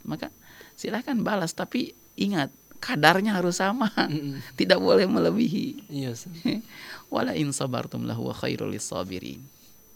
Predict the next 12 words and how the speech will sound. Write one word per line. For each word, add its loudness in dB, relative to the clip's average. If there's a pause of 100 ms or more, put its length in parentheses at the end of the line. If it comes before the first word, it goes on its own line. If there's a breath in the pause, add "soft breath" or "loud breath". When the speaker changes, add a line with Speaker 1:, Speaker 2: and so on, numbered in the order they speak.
(480 loud breath)
Speaker 1:
Kalau -4
sabar, 2 (160)
Speaker 2:
Mm-mm. -12
Speaker 1:
maka -10
itu -4
yang -4
terbaik, -4 (180)
Speaker 2:
Mm-mm. -8
Speaker 1:
gitu. -8 (300)
Dan 2
ini 6
adalah, 0